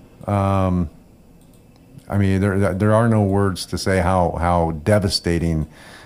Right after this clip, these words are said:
that, that whole thing was. But, um, man, and when are you going back to Hawaii?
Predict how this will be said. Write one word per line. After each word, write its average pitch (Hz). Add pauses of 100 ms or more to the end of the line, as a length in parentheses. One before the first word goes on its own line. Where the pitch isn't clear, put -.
(160)
that, 78
that 82
whole 85
thing 82
was. 76
But, 73
um, 76 (960)
man, 76
and 95
when 123
are 151
you 151
going 120
back 101
to 90
Hawaii? 78